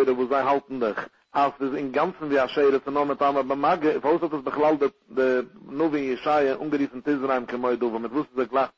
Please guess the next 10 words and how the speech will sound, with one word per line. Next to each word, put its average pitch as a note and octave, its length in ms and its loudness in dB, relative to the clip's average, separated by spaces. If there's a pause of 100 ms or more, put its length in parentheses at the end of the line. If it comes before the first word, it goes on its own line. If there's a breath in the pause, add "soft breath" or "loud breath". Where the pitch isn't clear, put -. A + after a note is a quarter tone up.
יא, A2+ 60 -4
נישט, G2+ 260 -4
אה? A2+ 80 -2 (1200)
דאס F3 160 -6
איז D#3 80 2
די C#3 80 2
גמרא, D3 300 4
ארויסצולערנען, C3+ 800 2 (120)
א A#2 100 0 (120)
כלי. B2+ 240 2